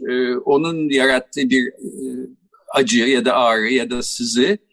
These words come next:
baş ağrısından farklı bir şey gibi gözüküyor. Çünkü ayağınızı vurduğunuz yere pansuman yapabilirsiniz, işte bir şeyler yapabilirsiniz yani o ağrıyı azaltmak için. Baş ağrısının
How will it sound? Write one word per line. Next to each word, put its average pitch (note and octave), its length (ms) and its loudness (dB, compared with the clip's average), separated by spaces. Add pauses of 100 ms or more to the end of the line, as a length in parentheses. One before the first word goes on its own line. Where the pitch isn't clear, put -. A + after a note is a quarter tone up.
(200)
baş D#3+ 280 0
ağrısından C#3+ 500 2
farklı F#3+ 400 -2
bir F#3+ 60 -6
şey C#4 180 -4
gibi G#3+ 200 0
gözüküyor. - 480 -2
Çünkü C3 340 4
ayağınızı C3 500 4
vurduğunuz B2 540 2
yere A2 260 2
pansuman B2+ 500 0
yapabilirsiniz, A2 920 -4
işte - 280 -4
bir B2 40 2
şeyler D#3 280 2
yapabilirsiniz - 840 -4
yani - 240 -8 (340)
o A2+ 180 0
ağrıyı G#2 420 4
azaltmak G2+ 480 -4
için. - 300 -6 (440)
Baş G#3 260 2
ağrısının G3 800 2